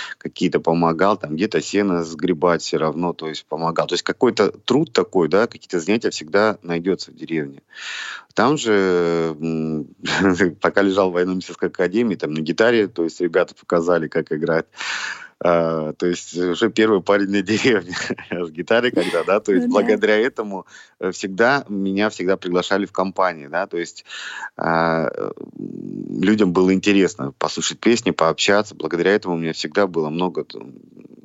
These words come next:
Speaker 1: приятелей, друзья появились, которые до сих пор мы дружим. Вот. А в девяносто седьмом году мне сделали операцию, и,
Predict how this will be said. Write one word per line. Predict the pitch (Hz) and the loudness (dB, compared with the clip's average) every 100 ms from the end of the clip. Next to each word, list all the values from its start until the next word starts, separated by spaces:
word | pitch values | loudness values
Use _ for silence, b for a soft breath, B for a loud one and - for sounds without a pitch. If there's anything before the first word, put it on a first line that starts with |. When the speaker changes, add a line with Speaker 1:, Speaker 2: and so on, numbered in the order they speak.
| - - - | -20 -14 -2
Speaker 1:
приятелей, | 85 98 98 85 80 | 4 4 2 -2 -4
друзья | 69 85 80 92 98 | -4 -4 0 2 2
появились, | - 85 82 85 78 - - | 2 -2 0 0 -2 -6 -8
которые | - 85 80 78 | -4 0 0 0
до | 78 | -4
сих | - - | -6 -2
пор | 90 82 | 2 2
мы | 80 | 0
дружим. | 71 82 76 76 - B B B B B B B | -2 0 0 -4 -8 B B B B B B B
Вот. | 80 87 85 - | 2 4 2 0
А | 92 95 95 92 | 2 4 4 2
в | 87 | -2
девяносто | 101 110 127 135 - 113 107 95 | 0 0 2 0 0 2 2 2
седьмом | - 101 110 104 | -2 -4 -2 0
году | 95 98 104 | 0 0 0
мне | 92 90 | -2 -2
сделали | 95 98 95 | 0 2 2
операцию, | 202 - 127 160 - 127 113 | 2 2 2 2 0 -2 -2
и, | 107 117 | 0 0